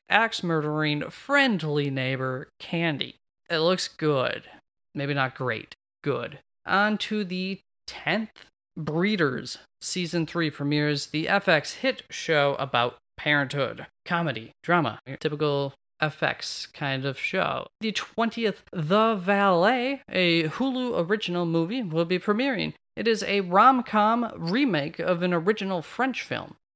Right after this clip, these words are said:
I don't follow the, uh, quote-unquote why, but from what I gather,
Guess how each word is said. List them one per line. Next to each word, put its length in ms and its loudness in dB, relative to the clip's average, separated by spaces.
I 100 4
don't 240 -2
follow 540 2
the, 420 -2
uh, 280 -2
quote-unquote 680 0
why, 600 2
but 220 2
from 280 0
what 120 4
I 120 2
gather, 680 2